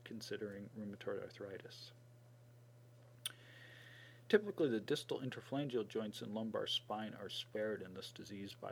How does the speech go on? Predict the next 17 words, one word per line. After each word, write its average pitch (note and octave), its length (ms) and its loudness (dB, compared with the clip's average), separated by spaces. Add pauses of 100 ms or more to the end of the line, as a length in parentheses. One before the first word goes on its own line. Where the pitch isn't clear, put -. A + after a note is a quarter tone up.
the - 80 -8
way. G2+ 180 -8
So - 140 -4
this F#3 220 -2
is A#2+ 100 -2
rheumatoid A2 540 2
arthritis G2 500 -2 (100)
most G2+ 220 -8
likely. F#2+ 420 -2 (380)
So E3 80 10
regarding G#3+ 540 4
the A#2+ 80 -2
choice C3+ 340 6
of G#2 180 2 (140)
ankylosing A2+ 680 2
spondylitis, G2+ 960 -4
um, A2 180 -4